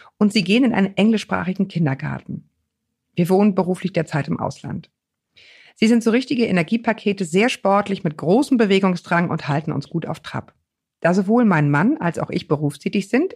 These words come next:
er Vollzeit, ich mit achtundzwanzig Wochenstunden,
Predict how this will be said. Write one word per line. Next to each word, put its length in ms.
er 160
Vollzeit, 640
ich 160
mit 200
achtundzwanzig 640
Wochenstunden, 680